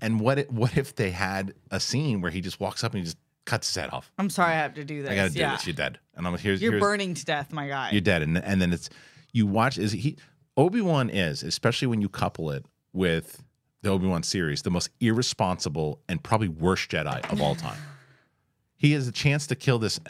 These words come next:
Speaker 1: guy twice. First time he doesn't do, he lets, lets the guy burn, thinks he's just gonna die, doesn't let it happen. He's like, "Oops, I guess he lived."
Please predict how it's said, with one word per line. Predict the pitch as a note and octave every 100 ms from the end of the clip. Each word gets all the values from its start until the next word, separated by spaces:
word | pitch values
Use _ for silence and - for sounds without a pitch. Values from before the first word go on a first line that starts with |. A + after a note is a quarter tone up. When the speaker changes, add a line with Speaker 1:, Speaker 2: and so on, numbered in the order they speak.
| - -
Speaker 1:
guy | F#2 D#2 D#2 _ -
twice. | - A#2 D#2 - D#3 - _ _ _ _
First | - D#3+ F3+
time | E3 C#3
he | B2
doesn't | A2+ G#2
do, | F#2
he | F#2
lets, | F#2 -
lets | G2+ -
the |
guy | G2
burn, | E2+ D#2 G2 E2 C#2+
thinks | G2 F#2
he's | F#2+ E2+
just | E2
gonna | F#2 E2
die, | E2 E2 C2+ - _ _ _ _ _
doesn't | F#2 F#2+ F#2+
let | E2+
it | D#2+
happen. | E2+ D#2 D#2
He's | C#2+
like, | C#2 - -
"Oops, | G#2+ B2+ - - - -
I |
guess | E2+ G2 -
he |
lived." | A2 A#2+ F#2 D#2+